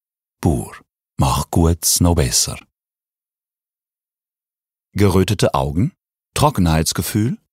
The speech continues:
Visudrops Augentropfen bringen Linderung. Durch nachhaltige und intensive Befeuchtung. Als Einzeldosis oder in der hygienischen Softtouch-Flasche. Jetzt auch im Doppelpack.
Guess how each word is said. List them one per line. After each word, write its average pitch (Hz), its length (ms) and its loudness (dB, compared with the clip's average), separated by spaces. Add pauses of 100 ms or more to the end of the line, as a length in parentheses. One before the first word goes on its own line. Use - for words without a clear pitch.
(280)
Visudrops 120 760 0
Augentropfen 87 800 0
bringen 78 320 0
Linderung. 80 580 0 (400)
Durch 80 260 0
nachhaltige 92 800 0
und 104 300 0
intensive 82 680 0
Befeuchtung. 98 640 -2 (500)
Als 95 280 0
Einzeldosis 98 800 0
oder 135 280 2
in 95 140 2
der 78 160 0
hygienischen 135 540 0
Softtouch-Flasche. - 960 -4 (420)
Jetzt - 380 2
auch 85 180 2
im 95 140 2
Doppelpack. - 640 -4